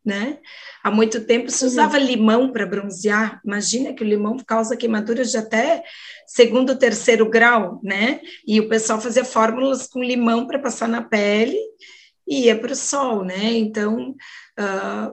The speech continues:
Speaker 1: mas em caso, assim, de que tá vendo que eventualmente não tá obtendo o resultado desejado, né? Procurar alguém especializado nisso.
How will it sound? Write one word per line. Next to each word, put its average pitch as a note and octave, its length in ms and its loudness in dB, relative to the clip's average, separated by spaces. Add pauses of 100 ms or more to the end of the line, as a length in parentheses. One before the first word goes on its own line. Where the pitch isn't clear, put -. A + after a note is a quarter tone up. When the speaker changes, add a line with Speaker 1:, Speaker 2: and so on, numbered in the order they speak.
(140)
Speaker 1:
mas G#3+ 560 -2
em C4+ 180 0
caso, C4 300 2
assim, B3+ 240 -2
de A3 120 -4
que - 80 -14
tá A#3 120 -2
vendo A#3 460 -2
que A#3+ 80 4
eventualmente A#3 680 2
não A3+ 160 -2
tá A3+ 120 -2
obtendo A3 400 -2
o - 20 -2
resultado A3 800 -4
desejado, G#3+ 880 -2
né? B3 340 0
Procurar G#3+ 380 -2
alguém G#3+ 340 -2
especializado A#3 920 -6
nisso. A3 320 -4